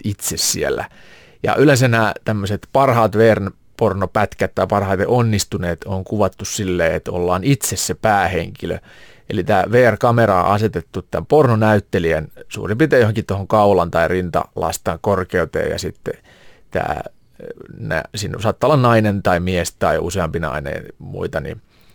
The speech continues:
hoitaa sitten itse, niin kuin, toiminnan, eli teatterin siinä ympärillä. Et tällä päätähdellä, joka itse ollaan, niin on tehtävänä ainoastaan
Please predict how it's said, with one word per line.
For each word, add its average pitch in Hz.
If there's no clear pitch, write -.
hoitaa 98
sitten 95
itse, -
niin 85
kuin, -
toiminnan, 104
eli 95
teatterin 113
siinä 87
ympärillä. 87
Et -
tällä 98
päätähdellä, 107
joka 101
itse 120
ollaan, 92
niin 95
on 98
tehtävänä 92
ainoastaan 90